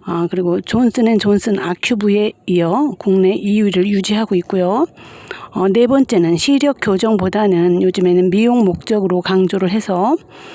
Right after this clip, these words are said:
어, 많이들 이렇게 사용하고 있다고 합니다.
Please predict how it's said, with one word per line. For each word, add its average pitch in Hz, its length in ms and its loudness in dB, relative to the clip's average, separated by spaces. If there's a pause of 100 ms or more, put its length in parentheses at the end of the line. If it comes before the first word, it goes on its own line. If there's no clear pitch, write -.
(420)
어, 165 60 -2
많이들 185 760 0
이렇게 175 420 -4
사용하고 208 480 0
있다고 185 300 -2
합니다. 202 560 0